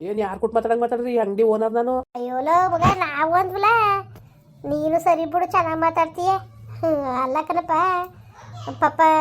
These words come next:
Speaker 2: ನಿಮ್ಮ ಅಪ್ಪ, ಆ, ನಿಮ್ಮ, ನಿಮ್ಮ ಅಯ್ಯ ಗಿಯ್ಯ ಎಲ್ಲವ ಅಷ್ಟು ಒಳ್ಳೆಯವರು, ನೀನೇನ್ ಹಿಂಗ್ ಮಾತಾಡಿ?
Speaker 1: ಓ, ಪರವಾಗಿಲ್ವಲ್ಲ, ಹಂಗಾರೆ ನಾನ್ ಕೆಟ್ಟವನಾ? ಪರವಾಗಿಲ್ಲ, ಸೂಪರ್ ಆಗಿ ಮಾತಾಡ್ತೀರಿ ಕಣಣ್ಣ ನೀವೇ.
Speaker 2: ಹಂಗಲ್ಲ ಕಣಪ್ಪ, ನೀನ್ ಕೆಟ್ಟವ್ರು ಅಂತ ಅಂದವ್ರು ಯಾರು? ಇದು ಯಾಕೆ ಹಿಂಗ್ ಮಾತಾಡ್ತಾ ಇದೀಯ ನೀನು?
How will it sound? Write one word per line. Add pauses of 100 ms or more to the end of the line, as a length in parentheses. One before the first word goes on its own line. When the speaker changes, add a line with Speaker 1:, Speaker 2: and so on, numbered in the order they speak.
(100)
Speaker 2:
ನಿಮ್ಮ
ಅಪ್ಪ, (840)
ಆ, (440)
ನಿಮ್ಮ, (680)
ನಿಮ್ಮ (200)
ಅಯ್ಯ
ಗಿಯ್ಯ (160)
ಎಲ್ಲವ
ಅಷ್ಟು
ಒಳ್ಳೆಯವರು, (300)
ನೀನೇನ್
ಹಿಂಗ್
ಮಾತಾಡಿ?
Speaker 1:
ಓ,
ಪರವಾಗಿಲ್ವಲ್ಲ,
ಹಂಗಾರೆ
ನಾನ್
ಕೆಟ್ಟವನಾ? (120)
ಪರವಾಗಿಲ್ಲ,
ಸೂಪರ್
ಆಗಿ
ಮಾತಾಡ್ತೀರಿ
ಕಣಣ್ಣ
ನೀವೇ.
Speaker 2:
ಹಂಗಲ್ಲ
ಕಣಪ್ಪ, (160)
ನೀನ್
ಕೆಟ್ಟವ್ರು
ಅಂತ
ಅಂದವ್ರು
ಯಾರು? (640)
ಇದು
ಯಾಕೆ
ಹಿಂಗ್
ಮಾತಾಡ್ತಾ
ಇದೀಯ
ನೀನು?